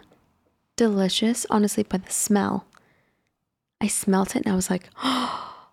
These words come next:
that's what I wanna drink." Like, it just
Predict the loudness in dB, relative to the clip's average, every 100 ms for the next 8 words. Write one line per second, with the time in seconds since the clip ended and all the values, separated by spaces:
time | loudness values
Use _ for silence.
0 | _ _ _ _ -8 -2 -2 -2 -6 -8
1 | -4 -2 0 0 -2 -4 -4 -2 2 4
2 | 4 4 0 -14 _ _ -4 -2 -2 -6
3 | -16 -20 -10 -4 -4 -2 -2 -2